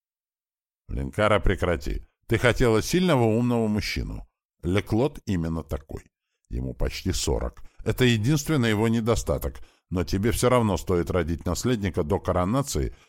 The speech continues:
чтобы потом не тратить время на подобные хлопоты". "Я понимаю, отец". Ленкара выдохнула и перекрыла глаза.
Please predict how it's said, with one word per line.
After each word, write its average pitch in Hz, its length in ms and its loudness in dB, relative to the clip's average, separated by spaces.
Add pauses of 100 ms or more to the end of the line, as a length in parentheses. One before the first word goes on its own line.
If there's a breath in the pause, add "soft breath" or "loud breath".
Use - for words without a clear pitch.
чтобы 76 340 -2
потом 107 420 2
не 90 100 0
тратить 82 420 -2
время 92 260 0
на 69 100 -4
подобные 67 560 -2
хлопоты". - 540 -8 (1900)
"Я 71 200 -10
понимаю, 85 760 -6
отец". - 540 -14
Ленкара 85 560 -4
выдохнула 78 580 -6
и 62 40 -8
перекрыла 67 520 -6
глаза. 64 440 -8